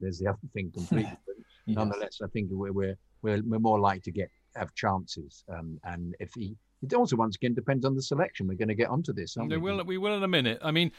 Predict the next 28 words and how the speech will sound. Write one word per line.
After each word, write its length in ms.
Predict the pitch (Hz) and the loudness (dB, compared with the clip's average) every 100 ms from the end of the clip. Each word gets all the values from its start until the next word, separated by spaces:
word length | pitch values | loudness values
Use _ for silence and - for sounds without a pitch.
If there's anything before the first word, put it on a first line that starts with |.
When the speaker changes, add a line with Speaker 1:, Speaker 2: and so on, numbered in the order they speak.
| - - - - | -14 -20 -20 -8
Speaker 3:
before 300 | - 220 214 | -4 0 4
you 100 | 180 | 4
do, 300 | 143 180 131 | 8 8 8
it's 140 | 123 143 | 6 2
a 20 | |
good 220 | 123 117 | 0 4
point 240 | 170 165 | 4 4
you 80 | 143 | 4
make 240 | 156 156 127 | 4 4 4
there, 180 | 127 | 0
J 240 | 110 120 113 | 2 0 0
K. 300 | - 120 123 | 0 0 4
They're 160 | 139 | 4
very 240 | 135 180 160 | 6 6 6
slow 340 | - 156 139 | 4 8 8
at 80 | 117 | 6
the 60 | 107 | 4
back. 360 | 139 110 87 | 6 6 2
I 40 | 113 | -4
mean, 120 | 117 | -2
they've 80 | 117 | -2
got 140 | 131 | -2
players 300 | 147 139 120 | 2 4 4
like 160 | 120 113 | 2 2
dear 220 | 127 120 | 2 4
old, 260 | 113 101 101 | 4 2 4
dear 280 | 143 131 | 8 10
old 280 | 127 131 107 | 10 8 4